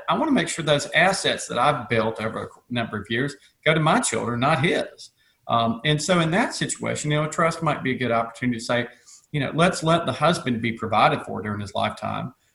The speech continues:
um, but let's also make sure that those assets come to,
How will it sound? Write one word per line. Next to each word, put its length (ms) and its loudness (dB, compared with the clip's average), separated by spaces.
um, 220 0
but 120 2
let's 200 4
also 300 4
make 240 2
sure 160 -4
that 160 -6
those 200 -4
assets 760 -2
come 440 2
to, 340 0